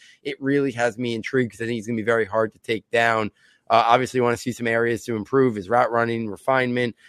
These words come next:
expand his overall route tree, uh, things that I wanna see him work. But, but I think him,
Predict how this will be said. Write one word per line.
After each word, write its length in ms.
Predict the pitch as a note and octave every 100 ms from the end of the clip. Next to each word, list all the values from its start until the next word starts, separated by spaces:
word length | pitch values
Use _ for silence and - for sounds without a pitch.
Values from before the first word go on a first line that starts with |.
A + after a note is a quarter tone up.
| -
expand 400 | - - B2+ B2
his 100 | A2+
overall 400 | A#2+ A#2 A#2+ A#2
route 340 | A#2 A#2+ A#2+
tree, 540 | - - A#2+ A#2+ A#2 G#2 _ _ -
uh, 160 | A2+ G#2+
things 380 | C3 C3 A#2 -
that 160 | B2 A2+
I 80 |
wanna 260 | A2+ A#2 A2+
see 440 | - B2 A#2+ A#2+ G#2
him 220 | A#2+ A2
work. 260 | A#2+ C#3 - _ -
But, 100 | A#2+ - -
but 140 | B2 A#2+
I 180 | C#3+
think 340 | D3+ D#3+ D3 B2+
him, 400 | - D3 D#3